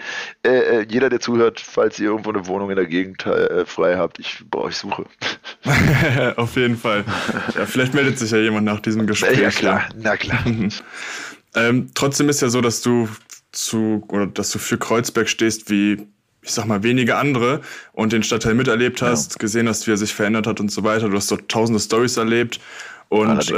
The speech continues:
Speaker 2: äh, für mich als jemand, der jetzt auch noch mal deutlich jünger ist als du und auch nicht aus Berlin kommt, ist es immer total interessant, dir zuzuhören, wenn du erzählst, weil ich das Gefühl habe, ich kann voll viel über die Zeit damals und über die Stadt lernen.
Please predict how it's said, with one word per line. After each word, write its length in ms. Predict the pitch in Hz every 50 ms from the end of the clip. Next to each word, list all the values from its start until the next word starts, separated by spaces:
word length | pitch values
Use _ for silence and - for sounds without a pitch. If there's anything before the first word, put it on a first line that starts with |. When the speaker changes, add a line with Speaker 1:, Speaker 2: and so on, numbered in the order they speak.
| 110 107
Speaker 2:
äh, 20 |
für 160 | 104 - 117 120
mich 260 | 143 170 120 - 123
als 240 | 127 123 117 - 120
jemand, 420 | 120 120 120 113 107 101 - -
der 220 | 110 107 104 104
jetzt 420 | 107 107 98 - - - - - -
auch 160 | - 107 110
noch 140 | 117 113 104
mal 400 | 117 110 107 98 95 98 92 - - - - - _ _ - -
deutlich 320 | 117 110 107 110 - -
jünger 200 | 135 151 165 160
ist 120 | 156 143 139
als 180 | 143 135 -
du 220 | - 139 139 127 117
und 140 | 123 104
auch 80 | 98 123
nicht 140 | 123 120 117
aus 120 | 107 110 -
Berlin 260 | - 110 117 151 165 -
kommt, 320 | - 120 123 143 - - - - - - - - - - _ -
ist 120 | 117 120
es 140 | 120 110 107
immer 180 | 113 123 117 110
total 300 | - - 123 117 120 120
interessant, 500 | 107 110 - 113 110 - - 120 123 127
dir 80 | 110 101
zuzuhören, 500 | - - 127 - - 101 101 101 104 107
wenn 80 | 104
du 80 | 101 107
erzählst, 580 | 104 101 - - 117 117 127 139 135 - - -
weil 180 | 101 101 98
ich 100 | 95 -
das 140 | 113 107 -
Gefühl 220 | - - - 113 110
habe, 80 | 101 95
ich 100 | - -
kann 440 | - 110 107 104 104 104 104 - -
voll 280 | - - - 117 113 117
viel 160 | - - 120 113
über 140 | 107 113
die 80 | 104 -
Zeit 320 | - - 123 117 120 120 131
damals 300 | 120 120 120 110 - -
und 80 | 113 101
über 140 | 95 113 107
die 100 | 101 98
Stadt 340 | - - 117 110 110 -
lernen. 440 | - 107 107 110 107 110 127 135 131